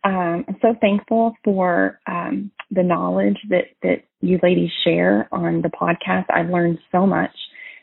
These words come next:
um, by listening to you all and being a part of the Facebook group. I have a question about the Main Street Cookie Collab. Um, I'm really excited to do this. I live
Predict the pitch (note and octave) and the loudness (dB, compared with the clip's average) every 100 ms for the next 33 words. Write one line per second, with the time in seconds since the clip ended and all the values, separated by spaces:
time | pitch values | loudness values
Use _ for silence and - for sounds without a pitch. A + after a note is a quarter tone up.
0 | - F3 E3+ E3 E3 E3 E3+ F3 - F#3 | -2 2 4 4 2 2 2 0 2 0
1 | F3+ F#3 F3+ F3 F3 F3 F3 - E3 E3 | 2 0 2 2 2 2 0 2 2 2
2 | E3+ E3+ E3+ - E3+ - E3 E3 E3+ D#3+ | 2 0 -2 -4 -6 -2 -2 0 -2 -2
3 | D#3+ E3+ - G#3+ - C4 D#4+ _ - - | 0 0 0 -4 0 0 0 _ -18 -16
4 | - - G#3+ C#4+ - G#3 - A#3+ A#3+ F#3+ | -8 -2 0 0 2 0 2 2 2 0
5 | F#3 F3+ F3+ F3 F3+ F#3+ F#3+ - F#3 F3+ | 0 0 0 2 2 0 -2 -2 -2 -2
6 | - _ _ - F#3 - F#3 - - F3+ | -4 _ _ -8 -4 0 -2 0 0 0
7 | G3 B3 D#4 - - - - - - F3+ | 0 0 -2 -6 -20 -20 -20 -10 0 2
8 | F3 F3 - F#3 F3+ G3+ G#3+ - - F#3 | 4 4 2 2 4 4 2 0 0 2
9 | F#3+ G3 F#3+ F3+ F3+ G3 G#3 G#3+ - F#3 | 4 2 2 2 2 2 2 0 -2 -2
10 | F#3 F#3 F#3 G3+ | 2 4 4 2